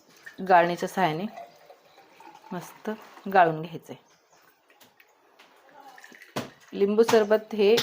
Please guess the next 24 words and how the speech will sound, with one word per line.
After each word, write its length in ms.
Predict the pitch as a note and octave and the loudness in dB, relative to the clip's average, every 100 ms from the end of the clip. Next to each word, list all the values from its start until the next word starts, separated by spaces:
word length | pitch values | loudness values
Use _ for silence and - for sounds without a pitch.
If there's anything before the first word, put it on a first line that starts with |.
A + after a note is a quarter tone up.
| - | -4
अ, 200 | - F3+ F#3 | -8 -4 0
उन्हाळ्यात 520 | G#3+ A3 G3 G3 - _ _ _ _ _ _ - | 0 2 2 0 -6 _ _ _ _ _ _ -6
पिलंच 360 | A3+ A#3 B3 | 2 2 2
पाहिजे, 420 | - G#3 F3 E3+ A#3 _ - | 0 2 2 -4 -8 _ -4
लहान 240 | G3 F#3 | -2 -2
मुलांसाठी 500 | F#3 F#3+ G3 G3 F#3 | -4 -2 -2 -4 -6
पण 160 | G3+ G#3+ G#3 | -6 -6 -6
छान 180 | F3+ E3 | -8 -8
असतं 300 | - - G3 - - _ - _ _ _ - | -10 -8 -8 -10 -20 _ -20 _ _ _ -18
आणि 380 | - E3 E3 - - | -12 -10 -8 -10 -12
म्हणजे 200 | E3+ F3+ | -8 -6
सर्वांसाठीच 600 | G3+ G3 G#3+ A3+ B3+ C#4 | 0 2 4 2 0 0
चांगलं 300 | B3+ A3+ G#3 | 2 4 4
असतं. 260 | G#3 B3 D#4+ - _ _ _ _ _ _ _ _ _ - | 4 -4 -4 -8 _ _ _ _ _ _ _ _ _ -10
आपल्या 280 | F3 G3 G3 | -6 -2 0
चेहऱ्यावरील 480 | A3+ G#3+ G3+ G3 G3+ - | 2 2 4 2 0 -2
पिंपल्स, 640 | A3 G3+ G3+ F#3 F#3 - - _ _ - | -2 0 4 4 2 -6 -20 _ _ -4
पिंपल्स, 440 | A3 G3+ G#3+ G#3 | -2 2 4 4
सुरकुत्या 580 | G#3 - G#3 G3+ G#3 G#3 | -2 -12 -8 -2 2 4
वगैरे 180 | G3+ G3 | 2 2
ह्याला 180 | F#3 F#3+ | 2 2
पण 160 | G#3+ | 2
लिंबू 240 | G#3 G3+ G3 | -2 -4 -4
सरबताचा 540 | G3 F#3+ F#3+ F#3 | -2 -2 -2 -4